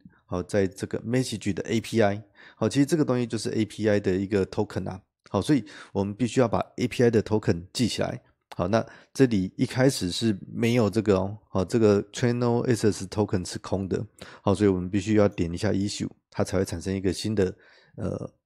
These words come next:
就是A P I的 token。好，那这个 token 其实是在传递的时候，它会附上这个资料的。好，所以其实这个东西是比较重要的。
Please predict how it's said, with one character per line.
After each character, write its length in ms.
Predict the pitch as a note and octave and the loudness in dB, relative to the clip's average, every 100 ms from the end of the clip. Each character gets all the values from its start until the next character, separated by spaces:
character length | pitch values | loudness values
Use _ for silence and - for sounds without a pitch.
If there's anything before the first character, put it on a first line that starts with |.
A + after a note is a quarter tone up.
| - | -14
就 80 | - | -8
是 320 | F#2 F#2+ F2+ - - - | -4 -2 -4 -6 -16 -2
A 120 | G#2 | -2
P 160 | - | 2
I 80 | G2 | 2
的 140 | F#2 F2 | 2 -2
token。 380 | F#2+ F2+ F#2+ - _ - | -6 -4 -6 -6 _ -2
好， 80 | A#2+ | 2
那 120 | E3 - - | 2 0 -6
这 100 | - | -2
个 80 | D3+ | 0
token 320 | - C#3 B2+ | 2 2 0
其 200 | G#2 G#2+ | 0 0
实 80 | G#2+ | 0
是 160 | - | -2
在 280 | A2+ A#2+ A2+ G2+ | 2 4 4 2
传 320 | - G#2 G2+ | -2 -4 -2
递 160 | A#2 | 0
的 80 | G#2 | 2
时 100 | F#2 | 2
候， 140 | G2 G2 | 2 0
它 180 | - | 2
会 100 | G2 | 2
附 240 | F#2+ - G2 | 2 -2 -6
上 220 | F#2 F2+ | -4 -4
这 100 | F#2+ | -4
个 80 | F2 | -6
资 220 | E2 F2 | -6 -4
料 240 | E2+ F2 | -2 -4
的。 180 | - - - - | -4 -10 -12 -2
好， 120 | - | 2
所 140 | F#2+ A2+ | 4 4
以 180 | A2 F2+ - - _ | 0 -2 -12 -20 _
其 160 | - G#2+ | -2 0
实 160 | G#2+ | 0
这 120 | G#2 A#2+ | 0 0
个 140 | G#2+ | 2
东 180 | G#2 G#2 | 2 0
西 220 | F#2+ G2+ | -2 -4
是 260 | G2 G#2+ F#2 - _ | 0 -2 -2 -6 _
比 80 | F#2 | 2
较 140 | G2+ | 2
重 180 | G2 F#2 | 2 2
要 160 | F#2 | 2
的。 180 | E2+ - | 0 -4